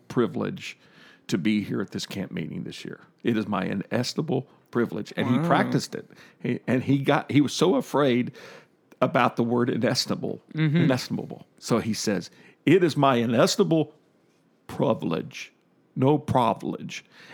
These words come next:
Speaker 1: And he couldn't get out the word
Speaker 2: <laughs>
Speaker 1: privilege.
Speaker 2: Uh,
Speaker 1: And, and
Speaker 2: got him.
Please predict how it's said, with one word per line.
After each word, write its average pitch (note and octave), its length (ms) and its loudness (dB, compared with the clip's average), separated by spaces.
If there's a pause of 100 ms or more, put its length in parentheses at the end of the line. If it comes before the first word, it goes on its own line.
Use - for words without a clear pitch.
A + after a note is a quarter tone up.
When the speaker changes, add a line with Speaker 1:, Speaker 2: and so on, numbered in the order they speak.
Speaker 1:
And D3 120 4
he D#3 60 2
couldn't F3+ 300 4
get D3+ 140 0 (100)
out E3 160 4
the A3 120 10
word F#3 360 8
Speaker 2:
<laughs> F3 80 8
Speaker 1:
privilege. F#3 580 4
Speaker 2:
Uh, - 20 -8 (460)
Speaker 1:
And, E3+ 420 4
and D3+ 80 0
Speaker 2:
got C3+ 360 2
him. C3 200 -2